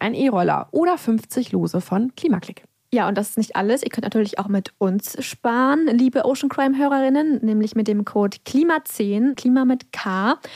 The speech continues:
Speaker 2: erhaltet ihr zehn Prozent auf den ersten Loskauf. Und der Code ist noch bis zum einunddreißigsten März zweitausendvierundzwanzig gültig. Also auch falls ihr nach Weihnachten euch entscheiden solltet,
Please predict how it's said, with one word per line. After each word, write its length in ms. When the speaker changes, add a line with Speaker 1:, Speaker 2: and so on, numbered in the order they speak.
Speaker 2:
erhaltet 380
ihr 220
zehn 360
Prozent 640
auf 240
den 120
ersten 440
Loskauf. 680
Und 160
der 320
Code 340
ist 140
noch 140
bis 180
zum 180
einunddreißigsten 680
März 300
zweitausendvierundzwanzig 1000
gültig. 380
Also 160
auch 100
falls 240
ihr 180
nach 240
Weihnachten 400
euch 120
entscheiden 400
solltet, 420